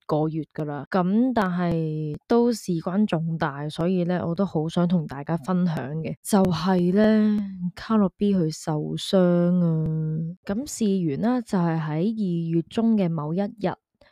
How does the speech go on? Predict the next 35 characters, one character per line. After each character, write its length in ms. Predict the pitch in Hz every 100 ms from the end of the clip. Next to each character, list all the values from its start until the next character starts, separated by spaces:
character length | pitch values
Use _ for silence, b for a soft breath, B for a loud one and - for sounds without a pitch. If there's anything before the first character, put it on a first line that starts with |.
| _
嗰 260 | - 185 277
一 120 | 294
日 160 | -
呢， 120 | 233 247
就 160 | 185 160
得 200 | - - -
我 200 | 165 165
同 240 | - 139
卡 240 | 139 220
樂 100 | 202 151
B 200 | - 170
嘅 60 | 151
啫， 180 | 160 143 - -
噉 120 | 240
就 140 | 285
同 240 | 262 175 156
平 240 | 160 160
時 160 | 160 170
一 60 |
樣 400 | 202 247 208 165
啦。 360 | 175 214 220 220
佢 120 | 196
晏 340 | 185 - 180 180
晝 140 | 175
瞓 200 | - 180
醒 160 | 170 175
晏 200 | 196 180
覺 200 | 175 165
之 180 | - 202
後 160 | 180
啦， 180 | 160 185
就 140 | 190 160
畀 240 | - 185
佢 40 |
食 80 | 175